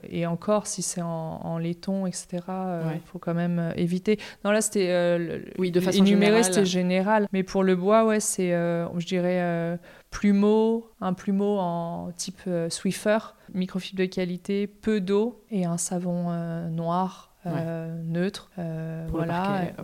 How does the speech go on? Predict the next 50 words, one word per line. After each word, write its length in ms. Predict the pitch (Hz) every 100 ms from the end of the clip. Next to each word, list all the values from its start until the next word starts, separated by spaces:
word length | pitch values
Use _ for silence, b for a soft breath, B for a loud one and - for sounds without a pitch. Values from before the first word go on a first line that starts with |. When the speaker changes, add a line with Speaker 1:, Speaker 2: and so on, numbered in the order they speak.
| -
Speaker 1:
ouais. 220 | 175 175 - - _
Après, 340 | 175 - 190 190
Speaker 2:
Avec 120 | 175
Speaker 1:
bah, 80 | 170
Speaker 2:
très 80 | 170
peu 40 |
Speaker 1:
éviter 260 | 165 160 202
Speaker 2:
d'eau. 40 |
Speaker 1:
de 40 | 185
marcher 280 | 165 - 175
avec, 240 | 170 -
euh, 220 | 165 165
bah, 100 | 165
je 100 | 165
sais 160 | 165 170
pas, 120 | 190
chacun 280 | 175 165 175
fait 120 | 175
ce 120 | -
qu'il 120 | -
veut 60 | 175
chez 140 | -
lui, 160 | 185 208
mais, 220 | 196 170
euh, 80 | 160
hési-, 260 | 170 170 170
éviter 300 | 175 175 175
les 60 |
chaussures 320 | - 175 190
sales, 260 | - 220 202
ça 160 | - 185
aide. 220 | 196 175 - -
Speaker 2:
Oui, 180 | 190 190
ça, 60 | 202
Speaker 1:
Ouais. 60 | 165
Speaker 2:
c'est 80 |
sûr. 240 | 180 - 202
Se 100 | 180
déchausser 500 | 170 170 156 156 175
quand 120 | 180 160
on 0 |
Speaker 1:
<laughs> 80 | 214
Ouais, 60 |
Speaker 2:
arrive 100 | 247 254
chez 60 |
Speaker 1:
se 40 | 208
Speaker 2:
soi. 80 | 185
Speaker 1:
déchausser, 420 | 208 202 240 240
ouais, 140 |
Speaker 2:
Mhm. 80 | 214